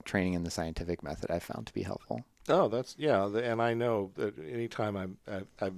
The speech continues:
Speaker 2: ever been asked to comment on you in some way, I always say, "Well, he's very organized and he's very methodical." Not rigid, he just seems to have the organizational skills to pull off a variety of tasks, and it's all, and I, and I'm envious because I,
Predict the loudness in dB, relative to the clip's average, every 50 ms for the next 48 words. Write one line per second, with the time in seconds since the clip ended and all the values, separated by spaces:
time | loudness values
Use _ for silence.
0 | -10 -4 0 2 4 4 4 2 2 0 0 0 -2 -2 -4 -6 -8 -10 -2 2
1 | 2 2 2 2 0 -2 -2 -4 -4 -4 -4 -4 -4 -4 -4 -4 -6 -6 -2 -2
2 | -2 -2 -2 -4 -4 -4 -4 -4 -4 -4 -6 -6 -6 -4 -4 -4 -2 -4 -4 -4
3 | -4 -2 -2 -2 -2 -2 -4 -6 -6 -8 -10 -10 -12 -14 -10 -4 0 4 4 6
4 | 4 4 2 -2 -4 -6 -6 -8 -12 -12 -12 -12 -10 -10 -8 -6 -6 -6 -6 -8
5 | -6 -4 -4 -4 -2 -4 -6 -8 -6 -4 -4 -2 -2 -4 -6 -8 -10 -8 -6 -4
6 | -4 -2 0 0 0 0 0 -2 -2 -4 -4 -6 -12 -18 -20 -20 -20 -20 -20 _
7 | _ -6 -6 -2 -2 -2 -2 -2 -6 -12 -18 -20 -20 -20 -20 -20 -20 -20 -20 -20
8 | _ _ -8 -2 2 2 2 2 2 0 -2 -2 0 0 0 0 0 -2 -4 -6
9 | -12 -20 _ _ _ _ _ _ _ _ -6 -4 -4 -2 -4 -4 -4 -4 -4 -2
10 | -4 -4 -4 -2 -2 -2 -2 -2 -4 -6 -6 -6 -4 -4 -2 -2 -2 -4 -8 -12
11 | -14 0 2 2 2 2 0 -2 -2 -4 -6 -8 -8 -8 -6 -8 -8 -8 -8 -10
12 | -10 -12 -12 -14 -12 -6 -4 -4 -2 -2 -4 -6 -6 -6 -6 -6 -6 -4 -2 -2
13 | -2 -2 -2 -4 -2 -2 -2 -2 0 -2 -2 0 0 0 0 -2 -2 -4 -4 -6
14 | -8 -8 -8 -8 -8 -8 -6 -6 -6 -4 -4 -6 -6